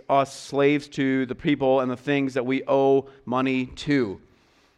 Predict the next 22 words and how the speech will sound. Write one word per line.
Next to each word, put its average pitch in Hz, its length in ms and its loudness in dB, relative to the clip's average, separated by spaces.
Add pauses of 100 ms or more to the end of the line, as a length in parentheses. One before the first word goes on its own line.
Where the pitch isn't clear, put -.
(560)
Debt 135 180 0
causes 135 480 0
social 151 440 0
disruption. 131 800 -2 (640)
It - 100 -8
can 127 200 -2
lead 139 300 0
to 139 220 0
things 139 360 -4
like, 135 180 2
it 120 80 -4
can 123 240 -4
lead 143 240 0
to, 117 120 -4
it 101 40 -6
doesn't 120 240 -6
always, 127 440 0
but 123 140 -6
it 123 80 -8
can 139 240 -4
lead 127 260 -4
to 120 340 -4